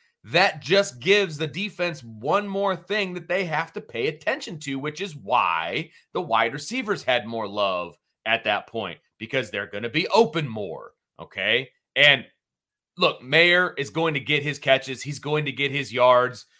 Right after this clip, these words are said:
We can want Drew Pyne to go away from Mayer all we want, but the bottom line is he's the best tight end in the country. He's going to go to Michael Mayer, a-, and I'm fine with that. But you need to get other guys involved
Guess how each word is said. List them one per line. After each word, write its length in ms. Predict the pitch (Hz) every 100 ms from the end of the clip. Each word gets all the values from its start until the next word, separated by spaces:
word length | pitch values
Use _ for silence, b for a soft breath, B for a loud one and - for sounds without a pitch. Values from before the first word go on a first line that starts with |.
| _
We 280 | - 120 175
can 240 | 170 151 120
want 320 | 139 156 156 _ _
Drew 220 | 131 139 147
Pyne 340 | 131 139 139
to 80 | 127
go 220 | 127 131
away 220 | 123 127
from 180 | 123 117
Mayer 320 | 120 127 123
all 180 | 117 127
we 120 | 123
want, 380 | 107 123 123 131 - _ _ _ _
but 140 | 135
the 160 | 135 104 _
bottom 380 | 147 147 143 123
line 320 | 120 127 131
is 340 | 131 127 117
he's 380 | - - 143 113 113 107
the 100 | -
best 280 | 123 123 -
tight 220 | 120 120
end 160 | 120 120
in 40 |
the 80 | 104
country. 480 | - 120 113 120 113
He's 240 | - 131
going 340 | 110 143 143 139
to 60 | 117
go 200 | - 120
to 80 | 127
Michael 300 | 127 123 117
Mayer, 360 | 110 120 123 123 _ _ _ _ _
a-, 240 | - - 170
and 100 | 165
I'm 120 | 151
fine 340 | - 120 135
with 140 | 156 156
that. 380 | 156 165 170 - _ _ _ _ _ _ _ _ _ _ b b _ _ -
But 340 | 165 156 147
you 240 | 135 123 156
need 220 | 156 160
to 60 | 143
get 160 | 143
other 160 | 143 131
guys 260 | 127 123
involved 400 | 120 110 117 117